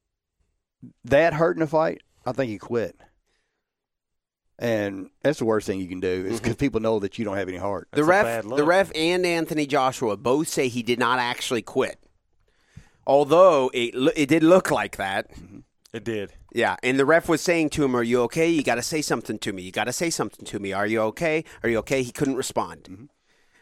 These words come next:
Speaker 2: Okay, so did he consciously not respond knowing that he was done? He got knocked down twice in the seventh.
Speaker 1: Mm-hmm.
Speaker 2: Got knocked down twice in the third, and then again twice in the seventh. So, I mean, in that left hook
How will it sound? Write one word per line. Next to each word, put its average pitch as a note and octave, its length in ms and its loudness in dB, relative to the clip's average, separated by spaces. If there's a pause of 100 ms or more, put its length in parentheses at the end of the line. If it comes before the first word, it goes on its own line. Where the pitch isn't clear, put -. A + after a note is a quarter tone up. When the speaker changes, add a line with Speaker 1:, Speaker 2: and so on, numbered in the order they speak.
Speaker 2:
Okay, A#2 260 0 (120)
so C#3+ 580 4 (120)
did A#2 100 -2
he A#2+ 60 -4
consciously E3 920 -2
not D3 220 0
respond D3 460 -2
knowing C3+ 280 2
that C#3+ 100 2
he C#3+ 80 0
was C3 120 -2
done? C#3 120 2
He E3 60 -4
got A#3+ 180 4
knocked F3+ 240 4
down C#3+ 200 2
twice C3+ 320 0
in A2+ 60 -10
the G2+ 60 -8
seventh. B2 440 -4
Speaker 1:
Mm-hmm. A#2+ 300 -12
Speaker 2:
Got A2 160 0
knocked A2 240 -2
down G#2 160 -2
twice A2 300 -2
in A2+ 60 -6
the G2+ 60 -8
third, G#3+ 440 2 (560)
and G#2+ 120 -6
then A2+ 100 2
again B2 240 0
twice A#2 300 -2
in A2 60 -8
the G#2 60 -10
seventh. G#2+ 320 -2
So, A2 120 -4
I G#2+ 40 -2
mean, G#2+ 140 -4 (240)
in D#3+ 140 2
that F#3+ 200 2
left F3+ 320 2
hook G#3 420 0